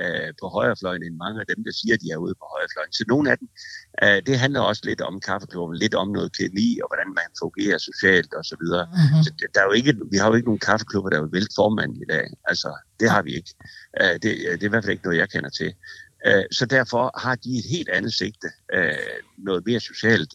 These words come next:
Speaker 1: og kollegialt, og hvor, hvor nye folk også kan komme ind, øh, i Folketinget og afprøve nogle idéer, og, og lægge, øh, skulderen op af de gamle og sige, "Jeg har den tanke idé, hvordan kan vi, øh, hvordan kan vi gøre det?"
Speaker 2: Mhm.
Speaker 1: Og derfor, øh, øh, de, de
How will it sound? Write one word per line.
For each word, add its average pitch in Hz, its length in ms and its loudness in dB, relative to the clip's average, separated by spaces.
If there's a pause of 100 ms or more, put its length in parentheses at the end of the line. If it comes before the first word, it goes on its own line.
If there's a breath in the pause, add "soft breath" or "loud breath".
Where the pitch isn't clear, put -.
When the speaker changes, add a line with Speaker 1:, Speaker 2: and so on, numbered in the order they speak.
(100)
Speaker 1:
og 73 440 0
kollegialt, 87 640 2
og - 200 -6 (320 loud breath)
hvor, 107 280 4 (280)
hvor 104 140 2
nye 107 440 4
folk 90 240 -2
også 107 200 -2
kan 92 160 -2
komme 87 280 -6
ind, 131 260 0 (220)
øh, 90 280 2
i - 100 -12
Folketinget 104 380 -2
og - 160 2
afprøve 113 360 4
nogle 92 200 -4 (100)
idéer, 113 300 6
og, 76 300 -2 (180)
og - 40 -4 (140)
lægge, 98 420 -2
øh, 85 60 -4
skulderen 120 420 2
op 95 180 0
af 107 100 -2
de 104 60 -18 (100)
gamle 101 260 0
og - 60 -2
sige, 107 240 -4 (360 loud breath)
"Jeg 95 80 2
har 107 160 2
den 90 180 -4
tanke 98 300 -4
idé, 87 240 -6
hvordan 90 220 -4
kan 98 200 -4
vi, 85 300 -2
øh, 67 320 -2
hvordan 85 200 -4
kan 104 140 -4
vi 85 60 -12
gøre 90 200 -2
det?" 87 140 0 (260 loud breath)
Speaker 2:
Mhm. 147 280 4
Speaker 1:
Og - 120 2
derfor, 107 380 4 (180)
øh, 78 200 2 (280)
øh, 67 380 -8 (140)
de, 113 60 -2 (180)
de 117 100 4